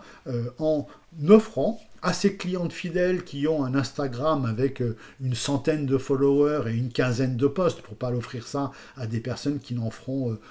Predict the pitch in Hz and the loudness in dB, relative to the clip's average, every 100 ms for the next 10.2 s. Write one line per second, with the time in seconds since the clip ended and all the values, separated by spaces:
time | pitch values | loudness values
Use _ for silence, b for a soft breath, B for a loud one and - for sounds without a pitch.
0 | B 139 120 - 156 135 127 123 123 123 | B -6 -4 -4 -4 0 0 0 0 -2
1 | 120 226 156 - 139 - 113 107 120 147 | -2 -2 -2 0 -2 -2 -6 -4 -4 -4
2 | - 117 110 110 98 107 151 170 - 170 | -6 -6 -6 -6 -6 2 4 4 0 -4
3 | 139 135 - 135 135 131 120 147 139 B | -2 -4 -2 0 -2 -2 -4 0 -2 B
4 | B B 160 156 151 139 139 135 123 120 | B B 2 2 0 2 2 4 2 -2
5 | 110 151 202 147 175 B B 147 139 147 | 0 2 2 2 0 B B 0 4 6
6 | 180 180 214 180 139 120 196 208 - _ | 6 6 4 4 2 0 -2 -4 -10 _
7 | _ _ _ _ _ _ _ - - 165 | _ _ _ _ _ _ _ -16 2 2
8 | 165 156 135 131 107 131 185 B B - | 2 -4 -2 -2 0 0 -2 B B -4
9 | 190 196 175 143 143 - 135 135 127 160 | 2 4 2 2 -2 -4 -6 -4 0 2
10 | 208 | 0